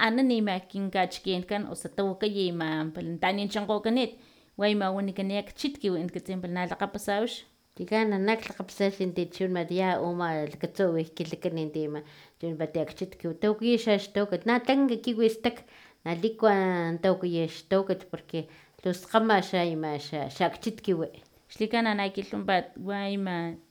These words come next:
Speaker 1: wa ima tlakatsuwin man kilhtamuko, ima aman kilhtamuko, akxni xan katlankgoya ima akchit kiwi, inpi na kgama xa na kilhumpat,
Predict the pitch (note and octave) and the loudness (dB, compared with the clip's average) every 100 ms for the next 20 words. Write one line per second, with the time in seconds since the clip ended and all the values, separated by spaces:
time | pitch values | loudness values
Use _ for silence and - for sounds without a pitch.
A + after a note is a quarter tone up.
0 | _ E3+ G#3 G#3+ G#3 G3+ - G3+ G3+ G3+ | _ -4 0 0 0 -2 -4 -4 0 -2
1 | G3 F#3 F3+ F3+ F#3+ F#3 F3 F#3 F3+ F3 | 0 -4 -4 -6 -4 -4 -2 -2 0 -2
2 | F3 E3+ D#3+ D#3 F3+ F3+ E3+ F3 - F#3+ | -4 -4 -6 -6 -4 -4 -4 -8 -4 -4
3 | F3+ F#3 F#3 - - _ _ _ _ _ | -2 -4 -6 -14 -20 _ _ _ _ _
4 | _ _ F#3+ - C4 C4 A#3 A3 G#3+ G#3+ | _ _ -12 0 2 4 4 4 2 2
5 | G3+ B3 A#3 G3 F3+ F3 E3+ D#3+ D3+ C#3+ | 4 4 6 4 2 0 0 0 -2 -4
6 | C#3+ D#3+ - - C#4+ - F3 D#3+ - - | -6 -10 -8 -2 -2 0 -2 -2 -4 -18
7 | _ _ _ - G3 F#3 G3+ A#3+ B3+ C4 | _ _ _ -10 -8 -4 0 2 2 4
8 | A#3+ A3+ A3 G3+ G#3 - G#3+ F#3+ F3 - | 4 4 0 0 -4 -4 -2 2 2 0